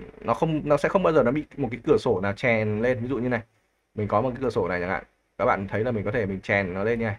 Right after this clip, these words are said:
đúng không? Thì nhiều khi mà ấn vào đây nó hơi phiền, thì bây giờ các bạn tích vào đây á, thì sẽ không, sẽ không có bất kỳ một cái cửa sổ nào nó có thể chèn lên cái Vantage này được. Đấy,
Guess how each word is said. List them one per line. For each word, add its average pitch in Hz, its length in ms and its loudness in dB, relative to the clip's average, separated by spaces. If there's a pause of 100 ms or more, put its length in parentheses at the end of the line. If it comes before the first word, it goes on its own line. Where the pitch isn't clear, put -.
(160)
đúng 90 100 -4
không? 117 100 0 (480)
Thì 113 300 0 (120)
nhiều 127 160 4
khi 151 140 4
mà 139 120 2
ấn 123 180 0
vào 151 100 2
đây 147 220 2 (540)
nó 123 160 -4
hơi 160 260 -4
phiền, 131 320 6 (180)
thì 113 60 -10
bây 135 120 2
giờ 131 80 6
các 139 80 2
bạn 117 120 -4
tích 185 140 -2
vào 143 60 2
đây 135 160 4
á, 135 80 -6 (520)
thì 123 140 -2
sẽ - 160 -2
không, 156 460 -2 (280)
sẽ - 120 -8
không 196 240 0
có 160 100 -2
bất 208 180 -2
kỳ 165 120 2
một 117 120 2
cái 131 120 -4
cửa 123 120 4
sổ 107 200 2
nào 104 200 2
nó 104 80 0
có 131 80 -4
thể 131 140 -2
chèn 104 280 0
lên 120 300 -2 (500)
cái 104 120 0
Vantage 127 340 2 (100)
này 98 120 0
được. 104 220 -6 (420)
Đấy, 98 140 0